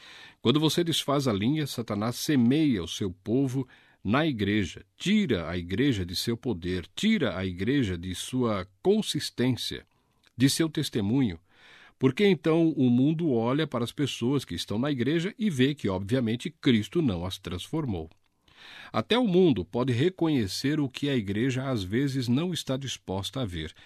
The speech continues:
e isso diminui nosso testemunho. João, o apóstolo, em primeira João quatro um, diz assim:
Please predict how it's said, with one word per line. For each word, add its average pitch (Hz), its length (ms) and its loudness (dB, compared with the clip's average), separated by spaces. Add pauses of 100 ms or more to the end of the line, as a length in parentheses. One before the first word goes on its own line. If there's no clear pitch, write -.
e 110 160 4
isso 117 200 -2
diminui 135 540 0
nosso 90 320 -4
testemunho. 73 640 -10 (920)
João, 135 500 4
o 101 80 -6
apóstolo, 131 680 -2 (100)
em 95 100 -6
primeira 98 360 -2
João 95 320 -4
quatro 95 540 -6
um, 113 220 -2 (500)
diz 131 180 4
assim: 110 360 -2